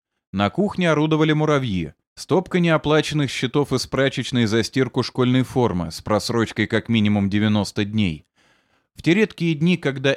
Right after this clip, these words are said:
Эггерс отправлялся на свидание, он страшно переживал, что стрясётся что-нибудь ужасное. Обычно что-то из того, что рисовало его объятое страхом воображение, что брата убьёт няня или Тофф сам прибьёт её.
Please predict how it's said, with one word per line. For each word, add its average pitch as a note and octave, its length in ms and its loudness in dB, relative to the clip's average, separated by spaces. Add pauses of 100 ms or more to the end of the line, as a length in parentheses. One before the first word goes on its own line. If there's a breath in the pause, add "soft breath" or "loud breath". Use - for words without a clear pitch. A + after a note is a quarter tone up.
Эггерс B2 400 0
отправлялся A2+ 640 -2
на G#2+ 100 0
свидание, A2 840 -2
он A2+ 160 -2
страшно F3+ 380 0
переживал, D3 540 2
что - 180 -4
стрясётся C#3 600 -4
что-нибудь C#3+ 460 -4
ужасное. A2+ 640 -2 (420)
Обычно E3+ 540 0
что-то F3 280 -2
из C#3 160 0
того, E3 280 0
что D3 160 -4
рисовало C#3 540 0
его A#2 360 2
объятое B2 540 2
страхом B2 500 0
воображение, A#2 920 0 (300 soft breath)
что - 220 -2
брата A#2+ 320 4
убьёт A2+ 400 2
няня B2+ 480 2
или B2 220 0
Тофф B2+ 240 -2
сам A#2 260 0
прибьёт F2+ 460 -4
её. E2 400 -6